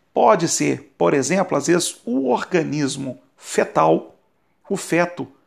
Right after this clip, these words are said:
pode ser considerado pelo organismo materno como, como se fosse um corpo estranho. Aí, como autodefesa,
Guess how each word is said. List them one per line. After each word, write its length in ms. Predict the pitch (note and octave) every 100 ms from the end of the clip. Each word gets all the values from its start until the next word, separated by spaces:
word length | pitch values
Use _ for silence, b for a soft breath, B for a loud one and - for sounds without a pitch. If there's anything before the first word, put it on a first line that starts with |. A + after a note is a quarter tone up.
| b b _ _
pode 340 | F#3+ G3+ F3
ser 200 | - F3+
considerado 540 | - E3+ D3+ D3+ C#3 -
pelo 180 | C#3
organismo 480 | A#2+ C3 B2+ F#3 D#3+
materno 480 | D3 - F#3+ D3+ B2 - _ _ _
como, 460 | - G3+ G#3+ G#3 - _ _ _
como 180 | F3+ G3
se 140 | -
fosse 320 | F3 - G#3 G#3
um 60 |
corpo 280 | F#3 G3 -
estranho. 440 | - D#3+ D3+ C3+ - _ _ b b b b -
Aí, 180 | G3
como 400 | G3+ C#4 C#4 A#3
autodefesa, 1000 | E3+ A3 - D#3 C3 - G#3 G#3+ C#3 C3+